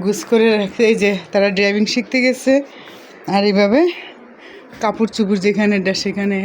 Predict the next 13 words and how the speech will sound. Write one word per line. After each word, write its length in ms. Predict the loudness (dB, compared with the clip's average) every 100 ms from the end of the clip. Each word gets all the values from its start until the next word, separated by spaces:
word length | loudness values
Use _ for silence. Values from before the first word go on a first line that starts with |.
| -4
উলিয়ে 180 | -4 -2
এলোমেলো 300 | -2 -4 -6 -8
রেখে 200 | -8 -6 -6
গেছে। 180 | -6 -6
এগুলা 280 | -4 -2 -2 -2 -10 -20 -18 -4
আমি 140 | 0 2 2
করব 180 | 2 2 2
না, 60 | 2 2
ওরা 180 | 4 4 4 2
এসে 200 | 0 0 2
আবার 220 | 2 2 -2 -6 -20 -20 -20 -20 -20 -20 -14 -4 -2 -2 0
ওরা 140 | 2 4
নিজেরটা 340 | 4 2 2